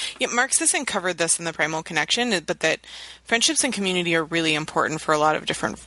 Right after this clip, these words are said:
reasons. And for me, you know, a lot of the, the people that I've had have helped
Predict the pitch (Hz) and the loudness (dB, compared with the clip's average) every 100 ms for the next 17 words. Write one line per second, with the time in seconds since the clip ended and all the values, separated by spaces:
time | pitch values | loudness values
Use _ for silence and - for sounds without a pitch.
0 | - - _ - 175 165 214 247 285 - | -20 -20 _ 0 0 2 2 2 2 -2
1 | - - - - - 185 175 165 160 156 | -2 -18 -18 -16 -2 0 2 2 0 0
2 | - - _ _ _ _ _ _ - - | 0 -2 _ _ _ _ _ _ -14 -4
3 | 185 190 185 180 180 - _ - 190 165 | 0 2 2 2 0 -2 _ -6 0 0
4 | - 170 170 165 170 - _ _ _ _ | 0 0 0 0 -4 -8 _ _ _ _
5 | 175 180 - _ _ _ _ - - 262 | 0 0 0 _ _ _ _ -4 0 2
6 | 262 208 180 175 - 175 160 156 160 160 | 2 2 2 2 0 2 2 0 -6 -6
7 | 165 - - - | -6 -6 0 -2